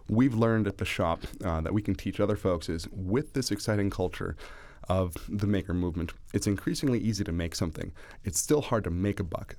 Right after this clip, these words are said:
making <laughs> something, and that the marketing and the execution are almost, uh, almost more important than the product or service itself. And that's where I think Columbus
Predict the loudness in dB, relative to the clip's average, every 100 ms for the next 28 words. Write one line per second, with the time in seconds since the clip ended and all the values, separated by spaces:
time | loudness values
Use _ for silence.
0 | -2 -2 -2 -4 -2 0 -2 -4 -4 0
1 | 2 4 4 4 4 2 2 0 2 2
2 | 2 0 0 2 2 0 -2 -6 -4 -4
3 | 0 0 0 -4 0 2 2 2 2 0
4 | -4 -8 -16 -18 -18 -2 2 4 4 2
5 | -2 -12 0 4 4 2 2 2 4 4
6 | 4 2 2 2 2 2 0 0 0 -2
7 | -4 -4 -6 -4 0 2 2 2 0 0
8 | 2 0 -2 -2 -8 -2 2 2 -2